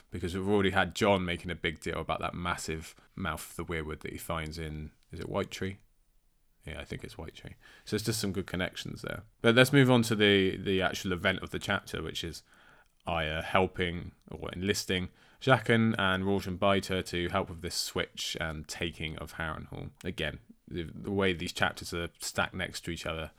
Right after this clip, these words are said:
i-, it's just brilliant stuff. So I've got another, because I know, um, Aziz got into the actual meat of what happened, so, uh, I'm just picking up the pieces here. I've got another quote. "Are you of the brave companions?" Rorge wiped the snot off his chin with the back of his hand.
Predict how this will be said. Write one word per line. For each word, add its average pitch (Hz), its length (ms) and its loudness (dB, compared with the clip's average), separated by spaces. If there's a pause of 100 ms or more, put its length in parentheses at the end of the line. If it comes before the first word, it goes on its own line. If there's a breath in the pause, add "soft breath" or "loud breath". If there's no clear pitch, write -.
(320 soft breath)
i-, 78 240 -8
it's - 80 -8
just - 220 -12
brilliant 80 320 -6
stuff. - 340 -8 (320)
So 92 180 2
I've 92 60 2
got 98 140 4
another, 101 480 6
because 104 260 4
I 107 120 6
know, 101 280 6
um, 87 380 -2
Aziz 85 360 -6
got 82 180 -2
into 80 180 -6
the 80 140 -4
actual 78 360 -8 (240 soft breath)
meat 90 260 -4
of 80 120 -8
what - 160 -8
happened, 85 400 -4
so, 85 160 -4
uh, - 420 -4
I'm 87 160 -6
just 85 140 -10
picking 90 240 -4
up - 80 -6
the 85 80 -12
pieces 90 340 -4
here. 80 180 -4 (320 loud breath)
I've 92 80 -8
got 87 120 0
another 98 260 2
quote. 92 400 2 (640 soft breath)
"Are 131 160 10
you 165 120 12
of 139 100 6
the 139 80 6
brave 139 300 8
companions?" 120 800 0 (240)
Rorge 113 360 4
wiped 123 360 6
the 127 80 2
snot 127 260 2
off 107 140 0
his 113 120 2
chin 85 400 0
with 82 120 -6
the 87 80 -4
back 87 240 -2
of 101 40 0
his 104 140 0
hand. 76 360 -4